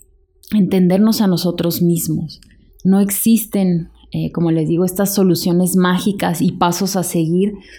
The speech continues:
para educar a nuestros hijos. Esto viene de generaciones y genera-, generaciones atrás que venimos con creencias arraigadas que nos constituyen y seguimos haciendo lo mismo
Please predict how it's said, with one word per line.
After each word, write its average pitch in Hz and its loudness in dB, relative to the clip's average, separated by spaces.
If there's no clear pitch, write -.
para 175 2
educar 170 0
a 190 0
nuestros 170 0
hijos. 175 -6
Esto 196 0
viene 202 2
de 180 0
generaciones 185 0
y - -12
genera-, 170 -2
generaciones 175 0
atrás 190 -4
que 196 2
venimos 190 4
con 185 0
creencias 190 2
arraigadas 185 2
que 185 -2
nos 170 0
constituyen 190 0
y 196 2
seguimos 185 2
haciendo 175 0
lo 196 2
mismo 175 0